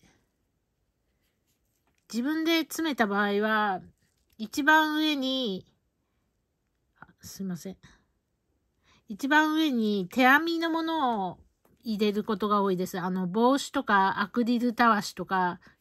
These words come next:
ちょっとしたものを入れて送ると結構喜ばれるので、うん、今年も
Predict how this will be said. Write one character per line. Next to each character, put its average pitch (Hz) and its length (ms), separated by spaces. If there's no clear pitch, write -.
ち - 100
ょ - 40
っ - 20
と 233 240
し - 100
た 226 120
も 226 120
の 202 300
を 175 100
入 196 100
れ 240 140
て 240 480
送 208 260
る 214 100
と 185 540
結 294 180
構 214 340
喜 208 380
ば 214 140
れ 208 160
る 202 160
の 185 160
で、 185 500
う 180 80
ん、 180 320
今 - 180
年 285 240
も 277 460